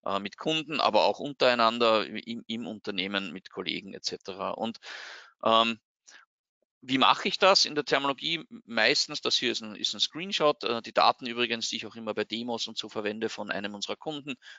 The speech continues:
ähm, freundlicherweise dürfen wir die zeigen, äh, von der Firma K T M, die macht Motorräder, das heißt, es geht hier zum Beispiel um, äh, etwas, das offensichtlich irgendwie zum Verlangsamen von Motorrädern recht hilfreich ist. Ähm,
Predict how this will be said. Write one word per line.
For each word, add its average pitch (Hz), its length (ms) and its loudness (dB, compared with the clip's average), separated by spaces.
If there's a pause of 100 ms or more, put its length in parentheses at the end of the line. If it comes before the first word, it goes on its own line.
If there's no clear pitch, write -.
(140)
ähm, 110 220 -8
freundlicherweise 101 640 -2
dürfen 107 320 -12
wir 101 80 -8
die 95 140 -12
zeigen, 113 340 4 (380)
äh, 101 120 -10
von 107 160 -14
der 95 80 -6
Firma 101 220 -8
K - 160 -6
T - 140 -2
M, 113 160 -4
die 101 80 -2
macht 92 200 -8
Motorräder, 107 600 2
das 95 180 -6
heißt, - 160 -2
es - 120 -4
geht - 160 -10
hier 117 200 -2
zum 104 160 -2
Beispiel 98 300 -2
um, 95 160 -10 (340)
äh, 101 160 0
etwas, 101 380 0
das - 240 0 (380)
offensichtlich - 600 -4
irgendwie 95 300 -10
zum 95 240 -6 (240)
Verlangsamen 117 720 4
von 110 180 -6
Motorrädern 139 600 0
recht 135 200 -4
hilfreich 135 460 -4
ist. - 240 0 (560)
Ähm, 117 280 4